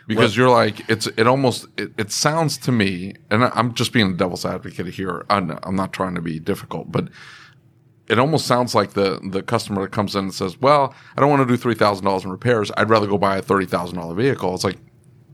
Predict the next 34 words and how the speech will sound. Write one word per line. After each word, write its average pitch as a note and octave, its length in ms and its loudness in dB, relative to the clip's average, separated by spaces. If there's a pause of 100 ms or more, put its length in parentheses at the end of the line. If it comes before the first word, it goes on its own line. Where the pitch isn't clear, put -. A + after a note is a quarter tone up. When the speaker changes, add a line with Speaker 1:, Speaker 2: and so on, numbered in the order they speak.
(160)
Speaker 1:
"Well, C#3+ 100 -12
just - 240 -12
do A3 60 -6
the - 100 -14
three F#3+ 160 -6
thousand D#3 320 0
dollars C3 160 4
in A2 80 2
repairs B2+ 340 0
and G#2 120 -2
keep C3+ 200 0
what C3 160 0
you G2 80 0
got." - 440 -2 (720)
And A2 100 2
so, A2+ 500 4 (200)
oh, G#2+ 80 2
w-, G#2+ 180 -8
w-, - 220 -12 (360)
I'll A2+ 80 -2
give A2+ 140 -2
you A2 60 4
an G2+ 60 2
example. G2+ 520 0
In, F#2+ 220 -6
in G2 80 -2
the F#2+ 60 -2
building A2+ 320 2
that G2+ 100 4
I'm, G2 180 0
I G2 140 0
don't G2 240 -2
own E2+ 240 -4
it. - 80 -6